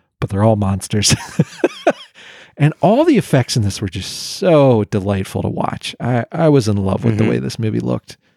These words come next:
Speaker 1: Um, yeah, it, it, it does make
Speaker 2: Agreed.
Speaker 1: me wanna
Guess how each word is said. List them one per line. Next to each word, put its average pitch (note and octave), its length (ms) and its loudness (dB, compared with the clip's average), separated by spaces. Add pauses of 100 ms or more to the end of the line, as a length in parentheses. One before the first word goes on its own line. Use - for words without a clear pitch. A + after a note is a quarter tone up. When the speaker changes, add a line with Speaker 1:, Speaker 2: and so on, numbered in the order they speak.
(340)
Speaker 1:
Um, F#2 420 -6 (600)
yeah, E3+ 260 0
it, E3+ 180 2
it, G3+ 200 2
it D#3 120 2
does E3 200 2
make D3+ 160 4
Speaker 2:
Agreed. B2 140 2
Speaker 1:
me A2+ 60 4
wanna G#2+ 280 0